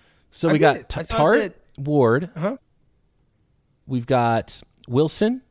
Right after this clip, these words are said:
Speaker 1: Clinton Dix is four.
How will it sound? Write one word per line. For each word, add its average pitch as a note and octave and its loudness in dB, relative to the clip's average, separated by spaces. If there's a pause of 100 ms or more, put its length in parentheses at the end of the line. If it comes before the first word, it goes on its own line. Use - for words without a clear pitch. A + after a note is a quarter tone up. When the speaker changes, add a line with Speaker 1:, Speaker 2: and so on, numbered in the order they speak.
(1040)
Speaker 1:
Clinton F3 -2
Dix D#3+ 0
is D#3 -6
four. B2 -2